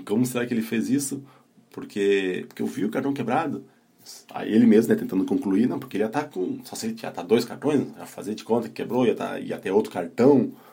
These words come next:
ah, mas não ia ter tudo, não ia sair com cartão quebrado, um,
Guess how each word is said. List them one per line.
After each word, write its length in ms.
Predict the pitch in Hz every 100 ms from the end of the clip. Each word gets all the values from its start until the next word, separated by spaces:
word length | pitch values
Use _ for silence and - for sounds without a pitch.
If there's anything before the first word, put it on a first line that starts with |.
| _ _
ah, 140 | 92 90
mas 100 | -
não 60 | 95
ia 120 | 110
ter 100 | 120
tudo, 240 | - 98
não 100 | 95
ia 80 | 101
sair 140 | -
com 100 | 110
cartão 380 | 110 90 - 101
quebrado, 560 | 98 - - 104 101 92
um, 180 | 92